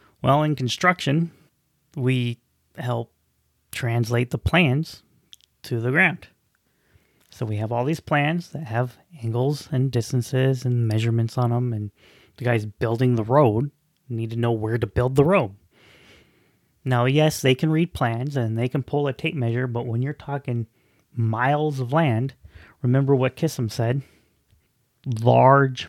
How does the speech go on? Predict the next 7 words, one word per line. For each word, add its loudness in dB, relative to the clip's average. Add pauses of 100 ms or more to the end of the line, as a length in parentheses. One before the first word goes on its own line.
(120)
precise 0
measurements. -2 (540)
So -6
it's -6
very 2
large 6
measurements. 0